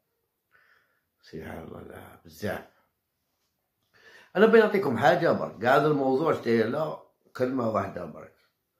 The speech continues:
شاهدتها في الندوة الصحفية تاع ال-، شاهدت، رسلها لي خويا منا، شفتها. يعني في اللحظة التي طرح فيها سؤال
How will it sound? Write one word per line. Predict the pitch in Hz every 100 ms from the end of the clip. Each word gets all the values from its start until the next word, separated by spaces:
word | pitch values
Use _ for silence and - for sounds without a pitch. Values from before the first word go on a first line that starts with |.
| _ _ _ _ _
شاهدتها | - 131 120 - - 151
في | -
الندوة | 123 151 147 139
الصحفية | - 117 - 110 110 117 90 73
تاع | - 95
ال-، | 98 95 87 76 65 -
شاهدت، | - 95 92 95 - -
رسلها | - 101 98 98
لي | 95 95 87 80 76 - _ - - _ _
خويا | - 101 101 98
منا، | 90 80 131 139 139 - - -
شفتها. | - 117 - 87 98 135 151 - _ _ _ _ _ _ _ _ _
يعني | 107 123 156 156
في | 147
اللحظة | 147 175 131 151
التي | 147 143 139 131
طرح | 170 180 170 - 127 117
فيها | 180 143 117
سؤال | 117 139 131 - 180 135 -